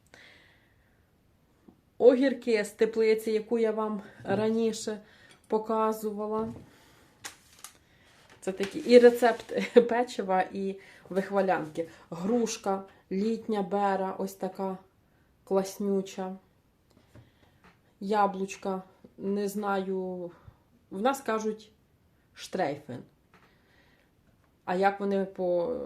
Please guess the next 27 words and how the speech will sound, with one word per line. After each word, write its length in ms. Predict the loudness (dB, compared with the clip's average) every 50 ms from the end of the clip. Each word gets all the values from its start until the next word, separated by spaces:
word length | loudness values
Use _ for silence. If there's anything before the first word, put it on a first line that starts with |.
| -10 -12 -12 -8
ну, 120 | -6 -4
їхня 500 | -4 -4 -6 -8 -8 -8 -8 -6 -6 -8 -10 -14 -20 _ _ _
офіційна 540 | -10 -8 -8 -8 -8 -6 -4 -2 -2 -2 -2
назва, 580 | -4 -6 -6 -8 -8 -10 -12 -14 -12 -12 -12 -14 -16 -20 _ _ _ _ _ _ _ _ _ -20 -20 -16 _
не 120 | -8 -8 -6
знаю. 320 | -6 -8 -8 -8 -10 -12 -14 -18 -20 -20 -20 -20 _ _ -20 -20 -20 -20 _
Ну, 300 | -10 -6 -4 -2 -2 -2
і 120 | -2 -2 -2
ось 200 | -2 -4 -6 -8
тут 300 | -12 -8 -8 -8 -6 -8
ще 200 | -8 -10 -10 -12 -14 -18 _ -20 -20 -20 -20 -20 -18 -10 -6
відклала 520 | -6 -6 -6 -6 -6 -4 -4 -4 -4 -6
сюди. 360 | -8 -8 -10 -8 -6 -6 -6 -6 -10 -16 -20 -20 -20 -12 _
Оці 320 | -2 -2 -2 0 0 -2 -2
штучки, 500 | -2 -2 -2 -2 0 -2 -2 -4 -4 -2
бачите, 480 | -2 -2 -4 -4 -6 -4 -2 -2 -2 -2 -6 -18 _ _
це 320 | -2 2 2 4 4 2 0
оці 260 | -2 -2 -2 0 2
ум'ятини, 640 | 4 4 4 2 2 2 2 2 2 0 0 0 0
коли 220 | 0 2 4 4 4
в 100 | 4 2
нас, 360 | 0 -2 -4 -8 -12 -14 -8 -6
е, 180 | -4 -2 -2 -2
весною 560 | -4 -6 -6 -4 -2 0 2 4 4 2 0
був 280 | 0 0 -2 -2 -2
сильний 500 | -2 -2 0 4 4 4 4 2 0 -2
град. 400 | -4 -4 -4 -2 -2 -2 -4 -6